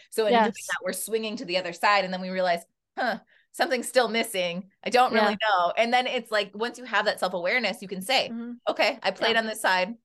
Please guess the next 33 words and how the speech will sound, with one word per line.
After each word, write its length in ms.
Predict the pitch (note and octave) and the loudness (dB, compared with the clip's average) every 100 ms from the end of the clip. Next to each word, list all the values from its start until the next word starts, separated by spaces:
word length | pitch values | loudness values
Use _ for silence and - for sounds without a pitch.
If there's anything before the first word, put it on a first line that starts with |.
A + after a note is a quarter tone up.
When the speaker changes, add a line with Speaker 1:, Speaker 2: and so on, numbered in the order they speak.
| _ - | _ -12
Speaker 1:
I 60 | |
played 220 | F#3 A#3 | -4 -2
on 100 | A3 | -2
this 120 | G#3+ - | -4 -4
side. 340 | D#3+ D3+ F#3+ F#3+ _ _ _ _ | -2 -2 -6 -14 _ _ _ _
Now 160 | G3+ G#3+ | -4 0
where 160 | A3 | 0
do, 80 | G#3+ | -2
Speaker 2:
Yeah. 100 | A3+ | -2
Speaker 1:
where, 140 | G#3 - | -4 -6
where 300 | F3+ G#3+ A#3 | -12 0 2
are 60 | A3+ | 2
the, 480 | G3+ F3+ D3+ D3 C#3+ | 2 0 -2 -8 -16
where 260 | F#3 G3+ G#3 | -8 2 2
am 100 | F#3+ | 2
I 60 | |
gonna 240 | E3+ F3 E3+ | -2 -4 -6
rebuild?" 540 | F3 F3 E3 B2 - - - _ _ - | -8 -8 -4 -6 -6 -16 -20 _ _ -4
'Cause 100 | G#3 | -2
that's 140 | G#3 | 0
what 100 | C#4+ | 0
it 100 | G3 | 0
is. 60 | C#3 | 0
Speaker 2:
Exactly. 340 | G#3 - G3+ | 0 -2 -4
Speaker 1:
Tearing 240 | G#3 G#3 | -2 -2
down 160 | G3 F3+ | 0 0
all 100 | F3 | 0
the 60 | F3 | 0
Speaker 2:
Exactly. 340 | G3+ E3 G#3 | -4 -4 -6
Speaker 1:
constructs 240 | G3+ D#3+ | -6 -10
of 60 | - | -4
all 240 | E3 E3 | 0 0
sides. 400 | E3+ D#3 D3 D3+ | 0 -2 -2 -6